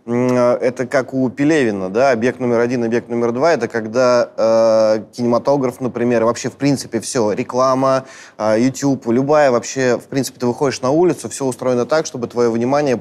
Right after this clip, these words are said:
бесконечно каждые пятнадцать секунд что-то отвлекало. И мне кажется, что... э, то есть, ну, не надо демонизировать и, именно компьютерные игры в целом в этом вопросе, потому что, в принципе, мы живём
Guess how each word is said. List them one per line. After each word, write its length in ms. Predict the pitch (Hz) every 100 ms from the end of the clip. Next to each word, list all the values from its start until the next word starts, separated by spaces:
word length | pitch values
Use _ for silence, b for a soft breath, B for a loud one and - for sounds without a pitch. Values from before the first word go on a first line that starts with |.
| -
бесконечно 580 | 120 - 123 139 - 113
каждые 320 | 123 117 113
пятнадцать 360 | 104 117 -
секунд 300 | - 120 143
что-то 280 | - 120 113
отвлекало. 560 | 107 110 - 107 87 - B B B B
И 200 | 113 123
мне 160 | 127 139
кажется, 300 | 147 139 123
что... 1200 | - - 127 127 127 123 123 123 - 117 117 117
э, 20 |
то 60 | 135
есть, 140 | 127 143
ну, 60 |
не 100 | 135
надо 180 | 143 127
демонизировать 680 | 117 131 135 139 131 117 - _ _
и, 200 | 170 165 156 160
именно 220 | 147 113
компьютерные 580 | 123 113 120 113 120 127
игры 320 | 110 110 110
в 340 | 107 - - -
целом 480 | - 185 214 160 113
в 40 |
этом 200 | 113 104
вопросе, 380 | 107 113 104 -
потому 300 | - 113 135
что, 140 | -
в 60 | 104
принципе, 400 | 151 156 - 110
мы 120 | 110
живём 340 | 110 123 107